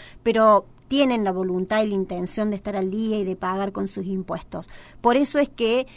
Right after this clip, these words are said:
eh, yo pienso que lo van a seguir haciendo, porque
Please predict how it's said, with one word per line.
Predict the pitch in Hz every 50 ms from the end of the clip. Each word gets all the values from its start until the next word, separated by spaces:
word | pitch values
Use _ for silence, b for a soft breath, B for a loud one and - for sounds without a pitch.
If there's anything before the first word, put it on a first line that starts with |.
| B B B -
eh, | - 208 202 196 202 190 190
yo | - 254 220 214
pienso | 240 220 233 - - 240 -
que | 208
lo | 190 185
van | 196 208 214
a | 220
seguir | - - 196 190 190 196 196
haciendo, | 185 180 - - 226 214 220 233 240 240 247 247
porque | 233 - 180 180 - 175 180 180 180 185 185 180